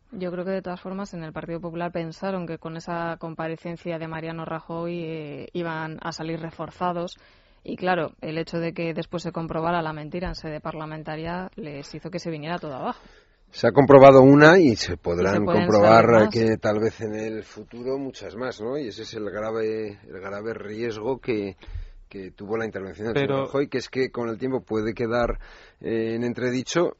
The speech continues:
Speaker 2: y no ha quedado en entredicho, eh, ante un micrófono de un medio de comunicación en la calle, no, no, es en sede parlamentaria, y eso es de una gravedad.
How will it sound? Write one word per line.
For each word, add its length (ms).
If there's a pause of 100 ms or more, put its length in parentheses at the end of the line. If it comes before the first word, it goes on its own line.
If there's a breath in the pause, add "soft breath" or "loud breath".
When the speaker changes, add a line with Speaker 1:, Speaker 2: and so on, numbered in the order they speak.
Speaker 2:
y 260
no 300
ha 80
quedado 200
en 80
entredicho, 800
eh, 220
ante 280
un 100
micrófono 800 (160)
de 100
un 80
medio 200
de 80
comunicación 800
en 140
la 100
calle, 320
no, 140
no, 160
es 160
en 160
sede 340
parlamentaria, 640
y 40
eso 140
es 60
de 60
una 180
gravedad. 500